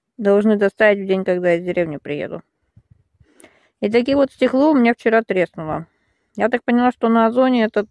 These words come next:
э, Зиберинга или подделка какая-то, Зиберина или как там они, или Х З, потому что подруге заказывала, у неё просто тогда приклеилось. Ну, как бы приклеилось, несколько пузырей было, а у меня приклеилось так, что в любом случае были пузыри. И оно было короче, чем у неё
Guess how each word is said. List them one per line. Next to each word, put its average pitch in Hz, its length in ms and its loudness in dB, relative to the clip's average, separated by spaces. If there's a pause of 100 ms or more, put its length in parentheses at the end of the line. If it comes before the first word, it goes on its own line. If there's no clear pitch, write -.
э, 196 160 0
Зиберинга 226 600 2
или 208 200 0
подделка 220 500 0
какая-то, 190 600 -6 (100)
Зиберина 196 540 -4
или 185 60 -6
как - 180 -14
там 190 160 -8
они, 190 180 -6 (500)
или 254 220 4
Х 294 220 2
З, 262 160 0
потому - 360 -6
что - 160 -20
подруге 254 380 -2
заказывала, 247 500 0
у 208 40 0
неё 214 140 0
просто 302 340 -4
тогда 208 260 0
приклеилось. 190 640 -2
Ну, 285 100 0
как 294 140 2
бы 277 100 -2
приклеилось, 330 640 0
несколько 254 400 -4
пузырей 247 440 -2
было, 170 260 -2
а 180 40 0
у - 20 -4
меня 233 220 0
приклеилось 294 580 -2
так, 277 180 -4
что - 160 -6
в 226 60 0
любом 233 280 0
случае 285 380 -2
были 190 180 -4
пузыри. 185 480 -4 (400)
И 202 80 2
оно 269 220 4
было 311 220 2
короче, 320 500 2
чем 180 240 -4
у 180 40 -2
неё 285 460 2